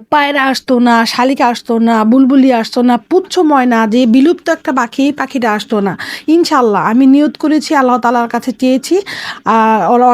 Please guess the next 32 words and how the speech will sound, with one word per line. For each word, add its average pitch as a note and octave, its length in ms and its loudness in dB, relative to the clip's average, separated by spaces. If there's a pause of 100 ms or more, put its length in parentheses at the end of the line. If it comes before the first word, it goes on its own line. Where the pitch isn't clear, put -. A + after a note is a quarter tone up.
(120)
ওরা B3 200 0
কিন্তু C#4 300 -2 (140)
চলে C#4 220 2
আসে। G#3 280 -4 (340)
আর A3+ 100 0 (140)
এইখানে D#4 420 0
যে D4+ 120 0
আপনারা D#4 320 0
যে C4+ 180 0
সেটআপটা B3+ 400 -2
দেখতে B3+ 300 -2
পাচ্ছেন, A#3+ 340 -2
এটা B3+ 220 0
হচ্ছে C4 220 -2
আমার B3 240 0
বেলকনিতে B3 440 2
নিউ A#3+ 280 4
একটা C#4+ 240 -4
সেটআপ A#3 380 -6
করেছি। B3+ 340 0 (360)
ইনশাল্লাহ D4 500 2 (100)
এই D#4 240 0
ভিডিওটা C4 420 0
নিয়েও C4+ 280 4
আপনাদের B3 360 0
সাথে A#3 300 -4
আমি A#3 260 2
একদিন G#3+ 320 0 (160)
আসব। G#3 360 -2 (640)
তো D4+ 120 -2
যাই B3+ 260 2
হোক, D#4 200 0